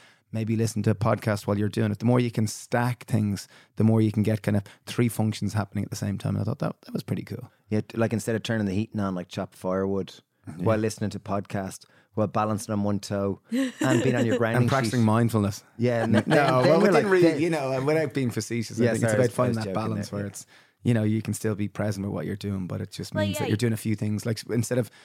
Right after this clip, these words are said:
Speaker 1: meeting friends and sit and have a coffee, meet friends and maybe go for a walk.
Speaker 2: Yeah,
Speaker 1: You know, she'd
Speaker 2: good.
Speaker 1: often go down, she said she'd bake a big pot of soup and meet her friends in the park and they'd play football or frisbee or something.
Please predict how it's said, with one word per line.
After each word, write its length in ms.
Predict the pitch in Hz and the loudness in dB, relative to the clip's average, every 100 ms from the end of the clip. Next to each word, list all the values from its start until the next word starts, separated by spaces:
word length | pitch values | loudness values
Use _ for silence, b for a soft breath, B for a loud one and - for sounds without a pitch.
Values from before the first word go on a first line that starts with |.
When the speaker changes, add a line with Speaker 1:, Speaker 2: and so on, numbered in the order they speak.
| b | b
Speaker 1:
meeting 220 | - 127 107 | -2 -2 0
friends 260 | 117 113 | 0 0
and 60 | 90 | -2
sit 140 | - | -4
and 60 | 110 | -4
have 120 | 104 | -4
a 40 | |
coffee, 400 | 104 104 98 104 b b _ | -2 -2 -2 -4 b b _
meet 140 | 110 - | -6 -4
friends 200 | 110 95 | -4 -2
and 40 | |
maybe 160 | 104 101 | -4 -4
go 100 | 98 | -6
for 140 | - | -6
a 40 | 87 | -8
walk. 360 | - - - _ _ _ _ _ | -8 -12 -20 _ _ _ _ _
Speaker 2:
Yeah, 200 | 90 95 - | -8 -4 -2
Speaker 1:
You 100 | 110 | 0
know, 80 | |
she'd 160 | 104 113 | 0 0
Speaker 2:
good. 80 | 113 | 0
Speaker 1:
often 180 | 113 107 | -2 -2
go 60 | |
down, 160 | 104 107 | -2 -4
she 140 | 113 | -6
said 180 | 104 98 | -6 -8
she'd 480 | - 98 - - - | -8 -10 -10 -12 -4
bake 160 | 104 | -4
a 40 | 98 | -2
big 180 | 107 98 | -2 0
pot 160 | 104 | -2
of 80 | 101 | -2
soup 240 | - 107 | -4 -6
and 80 | 98 | -4
meet 80 | 98 | -4
her 80 | 101 | -4
friends 260 | 95 98 | -4 -6
in 40 | 92 | -6
the 40 | |
park 320 | 95 104 98 104 | -6 -6 -6 -6
and 80 | |
they'd 140 | 104 95 | -10 -8
play 240 | 85 92 | -8 -10
football 400 | 90 95 98 92 | -10 -12 -10 -10
or 40 | 87 | -10
frisbee 400 | - 95 92 - | -12 -14 -14 -18
or 80 | - | -16
something. 320 | - - | -18 -20